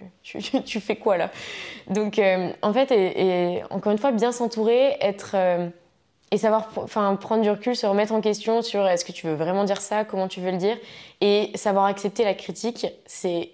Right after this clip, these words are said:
hyper important, parce que sinon, je, je pense que j'aurais fait des posts, euh, pas à la hauteur. Euh, et le fait, voilà, de, d'avoir, euh, entre guillemets, ces, ces, ces, ces, ces, ouais, ces connaissances qui,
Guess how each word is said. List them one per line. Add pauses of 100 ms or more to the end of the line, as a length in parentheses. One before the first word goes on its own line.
hyper
important,
parce
que
sinon,
je,
je
pense
que
j'aurais
fait
des
posts,
euh,
pas
à
la
hauteur. (600)
Euh, (360)
et
le
fait,
voilà,
de,
d'avoir,
euh, (100)
entre
guillemets,
ces, (1400)
ces,
ces,
ces,
ces,
ouais,
ces
connaissances
qui,